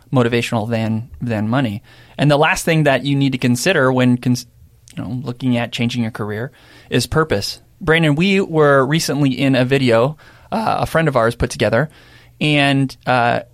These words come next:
we were out on the golf course, and he was asking questions to, uh, you and some of your other coworkers about, "Hey, why did you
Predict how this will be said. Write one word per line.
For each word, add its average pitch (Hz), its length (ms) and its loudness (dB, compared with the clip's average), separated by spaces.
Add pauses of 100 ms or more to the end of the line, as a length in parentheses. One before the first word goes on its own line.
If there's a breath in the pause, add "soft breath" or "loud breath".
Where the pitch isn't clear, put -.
we 143 120 0
were 139 60 4
out 151 140 4
on 151 60 2
the 143 80 0
golf 135 260 0
course, 135 300 2
and 131 100 2
he 147 80 2
was 135 240 0
asking 139 360 -2
questions 131 640 0
to, 131 440 0 (460 soft breath)
uh, 123 120 4
you 180 360 2
and 139 140 2
some 139 180 0
of 131 120 0
your 123 140 4
other 123 180 2
coworkers 123 640 0
about, 117 280 2
"Hey, 196 140 2
why 156 140 2
did 185 160 0
you 156 340 -2